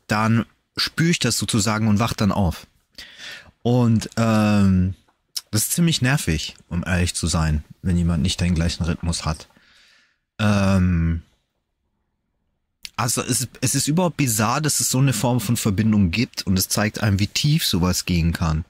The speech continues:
Ähm, und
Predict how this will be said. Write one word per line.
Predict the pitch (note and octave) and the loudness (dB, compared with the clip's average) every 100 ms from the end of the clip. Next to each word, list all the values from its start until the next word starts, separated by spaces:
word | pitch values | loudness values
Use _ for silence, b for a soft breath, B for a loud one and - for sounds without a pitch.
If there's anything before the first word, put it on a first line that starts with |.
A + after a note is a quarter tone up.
| b b b b b b _ | b b b b b b _
Ähm, | F#2+ F2+ E2+ E2+ D#2+ D#2 D#2 D#2+ _ _ _ _ _ _ _ _ _ _ _ _ _ _ - - | 0 2 4 4 2 2 -2 -6 _ _ _ _ _ _ _ _ _ _ _ _ _ _ -16 -2
und | G2+ G2 F#2+ F#2+ F#2 F#2 | 2 4 4 4 2 -2